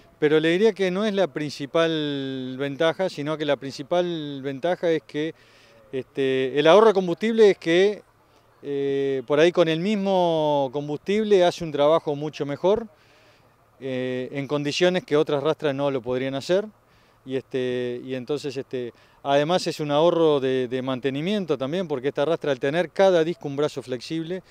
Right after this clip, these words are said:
si usted agarra una piedra, este, no rompe nada, solamente cede ese brazo y vuelve a su lugar.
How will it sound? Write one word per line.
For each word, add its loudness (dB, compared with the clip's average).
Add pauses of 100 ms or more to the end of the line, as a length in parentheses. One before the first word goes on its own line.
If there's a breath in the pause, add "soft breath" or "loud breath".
(200 soft breath)
si -12
usted 2
agarra 4
una 0
piedra, 0 (100)
este, -10
no -4
rompe -2
nada, -2
solamente -6
cede -2
ese -8
brazo -6
y -4
vuelve -6
a -10
su -12
lugar. -4